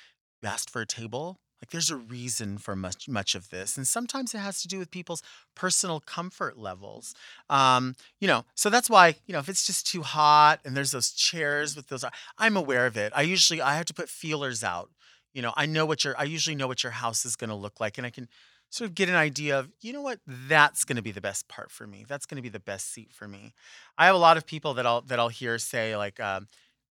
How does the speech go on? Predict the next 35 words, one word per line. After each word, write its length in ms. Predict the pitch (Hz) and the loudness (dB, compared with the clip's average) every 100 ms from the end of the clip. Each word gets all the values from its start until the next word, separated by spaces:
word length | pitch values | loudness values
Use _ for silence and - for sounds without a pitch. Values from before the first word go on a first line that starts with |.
| - | -10
I'll 140 | 123 | -10
hear 240 | 123 156 | -6 -6
them 160 | 143 127 | -2 -2
on 80 | 120 | -2
Instagram 920 | 143 123 143 127 127 120 120 120 113 | -4 -6 -4 -2 0 2 2 2 0
or, 220 | 98 95 - _ - | -4 -8 -16 _ -12
or 80 | |
TikTok, 760 | 113 - - - 123 113 113 - | -4 -4 -4 2 6 6 4 0
and 140 | 104 - - _ | -12 -12 -20 _
they're 160 | 269 285 - - _ - | -6 -6 -6 -20 _ -6
dedicated 460 | 170 160 - 185 151 | 0 0 -2 -6 -6
to 100 | 151 | -8
fitness. 560 | - 151 175 151 147 | -4 -6 -4 -4 -4
They're 140 | - 127 | -6 -8
dedicated 480 | 135 135 151 135 | -10 -10 -14 -10
to 120 | - 139 | -10 -8
really 200 | 147 143 | -10 -8
taking 280 | 151 - | -10 -12
care 200 | 131 147 | -8 -2
of 100 | 127 | -2
themselves. 580 | 127 123 - 113 120 127 | -2 -6 -2 0 -2 -4
And, 160 | 123 113 - - - | -8 -8 -14 -20 -6
um, 440 | 135 123 123 139 _ | 0 2 0 -4 _
you 160 | 165 170 | -10 -4
know, 220 | 143 135 _ _ | -4 -4 _ _
your, 200 | 160 156 | -4 -4
your 180 | 143 156 | -2 -4
health 400 | 131 127 156 - | 0 2 0 -4
is, 160 | 139 - - | -10 -10 -12
is 220 | 151 135 113 | -12 -10 -6
generally 540 | 127 131 135 117 117 | -4 -2 -4 -6 -6
something 400 | - 117 123 113 | -6 -8 -8 -6
that, 220 | 110 101 - | -4 -4 -6
uh, 320 | 104 101 101 _ _ _ - | -8 -6 -8 _ _ _ -10
uh, 480 | 117 104 104 104 | -6 -6 -6 -6